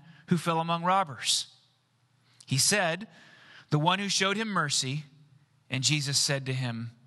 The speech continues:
"You go and do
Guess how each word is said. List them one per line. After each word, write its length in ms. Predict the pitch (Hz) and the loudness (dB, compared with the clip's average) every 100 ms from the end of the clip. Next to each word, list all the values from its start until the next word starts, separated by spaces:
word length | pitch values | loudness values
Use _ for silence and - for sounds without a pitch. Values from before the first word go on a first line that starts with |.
| - _ - _ - | -20 _ -20 _ -8
"You 340 | 123 147 226 | 0 2 2
go 420 | 185 143 107 107 110 - _ _ - - _ _ _ - | 0 -4 -4 -8 -12 -20 _ _ -12 -12 _ _ _ -6
and 160 | 131 | -4
do 460 | 120 135 127 123 120 | -2 -2 -2 -4 -6